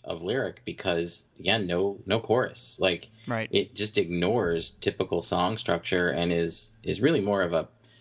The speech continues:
Speaker 1: a poem with music, you know?
Speaker 2: Right. The lines are so short. I mean, they're all, like, three or
Speaker 1: Mm-hmm.
Speaker 2: four words at, at, you know, five or six at the most, as opposed to, again, the, the, the crazy, uh, you know,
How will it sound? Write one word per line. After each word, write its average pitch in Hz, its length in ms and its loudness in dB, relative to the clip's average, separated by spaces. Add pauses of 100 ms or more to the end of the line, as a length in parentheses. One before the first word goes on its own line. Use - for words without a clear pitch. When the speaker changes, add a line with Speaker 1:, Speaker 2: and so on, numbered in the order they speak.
(160)
Speaker 1:
a 104 60 2
poem 117 320 2
with 85 100 -4
music, 95 460 -4
you 92 60 -4
know? 92 200 -2 (340)
Speaker 2:
Right. 156 180 2
The 147 100 -2
lines 190 260 0
are 139 60 0
so 147 180 -2
short. - 720 -2
I - 40 -8
mean, 123 140 2
they're 139 140 2
all, 151 140 2
like, 127 140 -4
three 165 180 -4
or - 40 0
Speaker 1:
Mm-hmm. 98 80 -4
Speaker 2:
four 131 140 0
words 127 600 -2
at, 107 360 -2
at, 117 240 -6
you 123 80 -4
know, 110 80 -8
five 113 280 -4
or 120 40 -8
six 120 240 -4
at 110 100 -6
the 107 80 -4
most, 117 280 0
as 117 160 -4
opposed 143 360 -2
to, 113 100 -4
again, 120 300 -2
the, 107 180 -6 (460)
the, 113 240 -4
the 113 100 -6
crazy, 117 840 -2 (440)
uh, 107 400 -6
you 117 140 -6
know, 110 220 -6